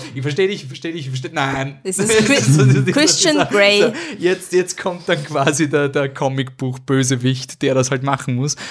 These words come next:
Speaker 2: Und in diesem Film, ich hab nie einen Moment gehabt, wo vom Killmonger aus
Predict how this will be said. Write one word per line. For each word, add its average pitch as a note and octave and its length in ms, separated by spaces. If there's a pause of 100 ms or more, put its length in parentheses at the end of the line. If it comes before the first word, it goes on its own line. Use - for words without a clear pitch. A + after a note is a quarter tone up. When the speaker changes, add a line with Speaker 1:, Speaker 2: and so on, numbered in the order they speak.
(160)
Speaker 2:
Und C3+ 280
in C3+ 140
diesem F#3 240
Film, F3 200
ich C#3+ 120
hab - 160
nie D3+ 320
einen E3 160
Moment C3 420
gehabt, G#3 320
wo C#3+ 180 (960)
vom G#3+ 280
Killmonger C#3+ 640
aus C3 320